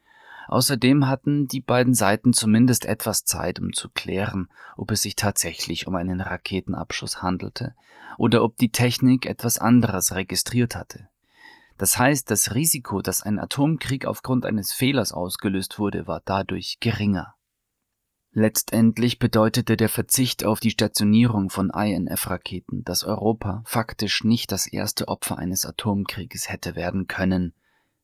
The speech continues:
Wären amerikanische Kurz- und Mittelstreckenraketen auf dem europäischen Kontinent stationiert worden, wären sie das erste Ziel eines russischen Atomschlags gewesen. Und hätte dieser Schlag stattgefunden, würde Europa nicht mehr existieren.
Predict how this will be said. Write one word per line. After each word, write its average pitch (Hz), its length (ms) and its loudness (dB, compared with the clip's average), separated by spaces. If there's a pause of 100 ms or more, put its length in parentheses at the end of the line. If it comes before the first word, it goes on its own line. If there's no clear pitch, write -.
(120)
Wären 113 400 2
amerikanische 127 840 0
Kurz- 107 400 0
und 101 220 -2
Mittelstreckenraketen 95 1200 0
auf 76 200 -2
dem 92 160 -2
europäischen 107 760 -2
Kontinent 117 520 2
stationiert 104 600 0
worden, 92 340 -4 (320)
wären 131 320 2
sie 135 120 2
das 127 180 4
erste 117 460 -2
Ziel 123 360 4
eines 101 320 2
russischen 101 400 -2
Atomschlags - 840 -4
gewesen. 98 580 -8 (760)
Und 101 160 2
hätte 139 220 2
dieser 139 240 2
Schlag 120 400 0
stattgefunden, 123 920 -2
würde 127 260 4
Europa 117 480 2
nicht 107 340 4
mehr 110 120 2
existieren. - 840 -6